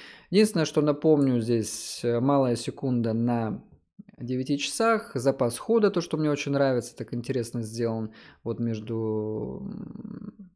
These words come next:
ну, на пяти часах, по сути, да. Вороненые ст-, стрелки у них везде, э, железная дорога, э, так интересно, пескоструйно сделан циферблат. Э, все мне здесь нравится, может быть, кроме вот этой даты, ну,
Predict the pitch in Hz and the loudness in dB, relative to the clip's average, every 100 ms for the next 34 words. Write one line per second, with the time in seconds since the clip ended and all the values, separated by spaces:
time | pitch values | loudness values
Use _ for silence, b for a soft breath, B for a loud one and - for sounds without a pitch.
0 | - 147 127 139 135 113 - 110 - 113 | -4 0 0 -2 -4 -6 -4 -6 -8 -12
1 | - - - 143 147 B B B 135 160 | -10 -10 -2 -2 -2 B B B 8 8
2 | 165 147 135 - - 147 - 208 240 220 | 8 6 4 0 -6 -6 -2 4 4 4
3 | 185 175 170 147 143 - 147 143 135 - | 0 0 0 0 0 2 4 6 4 0
4 | - 120 120 127 135 123 120 120 156 202 | -4 -4 -2 0 2 2 2 2 4 4
5 | 185 160 147 B B B B B B B | 4 2 0 B B B B B B B
6 | _ _ _ _ 123 123 120 117 135 131 | _ _ _ _ -8 -6 -4 -2 -2 2
7 | 139 147 156 147 131 107 120 120 - 143 | 2 4 6 6 2 -4 -8 -8 0 4
8 | 127 117 107 127 139 127 117 110 113 - | 4 2 0 2 4 6 4 -2 -6 -4
9 | 120 135 196 214 214 - - - 135 123 | -4 0 2 2 0 -8 -14 -6 -2 -2
10 | - - - 240 208 196 185 226 240 226 | -4 -2 4 6 6 2 0 4 6 4
11 | 214 180 214 226 175 - 160 147 123 120 | 4 2 4 4 0 0 2 2 0 -2
12 | 123 127 185 185 131 120 113 110 240 247 | -2 2 0 2 0 2 2 0 -4 -8